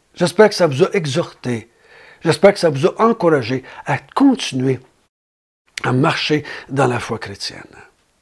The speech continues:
Je vous reviens après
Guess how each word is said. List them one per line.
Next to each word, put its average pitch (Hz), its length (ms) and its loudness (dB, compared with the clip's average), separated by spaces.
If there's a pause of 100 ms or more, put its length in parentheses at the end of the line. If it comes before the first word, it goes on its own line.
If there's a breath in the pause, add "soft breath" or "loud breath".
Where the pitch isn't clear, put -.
(2500)
Je 151 140 6
vous 190 160 10
reviens 190 500 6 (1400)
après 170 560 6